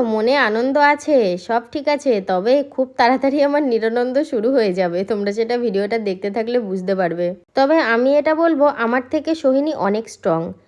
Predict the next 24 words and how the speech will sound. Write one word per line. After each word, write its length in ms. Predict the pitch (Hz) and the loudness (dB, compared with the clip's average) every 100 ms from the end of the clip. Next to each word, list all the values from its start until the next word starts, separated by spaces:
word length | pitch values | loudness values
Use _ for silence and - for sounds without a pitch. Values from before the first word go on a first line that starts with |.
| _ _ | _ _
কারণ 220 | - 233 277 | 0 2 4
মারুতিতে 500 | 254 202 220 269 285 | 4 2 2 2 4
গেছে 240 | 277 285 302 | 4 2 -2
কিচ্ছু 340 | 262 254 302 302 | -2 -6 -4 -2
হয়নি, 300 | 302 311 320 | 0 -2 0
গাড়িতে 340 | 254 220 233 285 | 0 2 0 0
ফিরেছে 340 | 294 294 339 | 0 -2 -2
তাও 240 | 339 233 220 | 0 2 2
কিচ্ছু 340 | 226 226 - 247 | 0 -6 -2 -2
হয়নি, 340 | 220 190 185 180 | 0 0 -2 -4
এরকমটাই 480 | 214 247 320 330 392 | -2 -2 -2 -2 0
তো 100 | 392 | 0
ভালো। 440 | 254 226 196 170 196 - | -2 0 0 0 -6 -8
আকাশটা 480 | 196 202 240 247 302 | -6 -2 -2 0 -2
দেখো 240 | 285 285 339 - | 0 2 0 0
এত 240 | 208 202 294 | -6 0 -2
সুন্দর 420 | - 302 302 311 | 0 -2 2 2
লাগছে, 420 | 311 320 262 269 302 294 | 4 2 4 2 2 0
চা 160 | 254 214 | 0 0
খেয়ে 260 | 214 285 302 | 0 2 4
আবার 200 | 294 294 | 2 2
গাড়িতে 320 | 247 220 233 285 | 2 2 0 -2
উঠে 200 | 285 285 | 0 0
পড়েছি, 400 | 294 285 - | 2 0 0